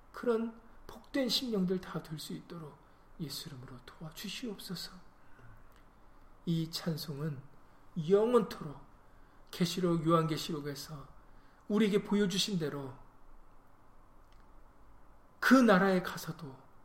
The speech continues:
정말 예수님의 보좌에 앉으신 이에게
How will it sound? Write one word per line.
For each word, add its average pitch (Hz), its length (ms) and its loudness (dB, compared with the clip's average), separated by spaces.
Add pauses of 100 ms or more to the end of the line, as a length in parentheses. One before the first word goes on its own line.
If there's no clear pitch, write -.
(580)
정말 147 400 -4
예수님의 135 640 -8 (240)
보좌에 170 600 2 (360)
앉으신 165 540 0
이에게 143 440 -8